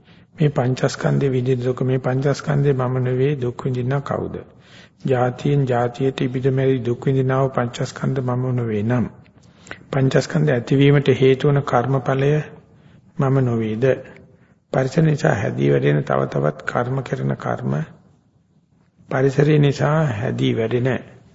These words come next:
තව තවත් කර්ම කෙරෙන කර්මඵලය මම නොවේද? මගේ නොවේද? මගේ ආත්ම නොවේද?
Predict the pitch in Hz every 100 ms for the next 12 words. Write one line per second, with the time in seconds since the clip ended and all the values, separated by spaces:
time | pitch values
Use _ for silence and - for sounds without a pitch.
0 | _ _ - - 131 139 139 147 151 -
1 | - 120 131 143 139 139 123 110 131 120
2 | - - _ _ _ _ _ - 143 131
3 | 139 131 135 139 123 123 120 110 107 120
4 | 120 - - - - 127 120 127 127 113
5 | 110 110 123 123 - - - - _ -
6 | 135 127 123 120 123 139 120 113 113 113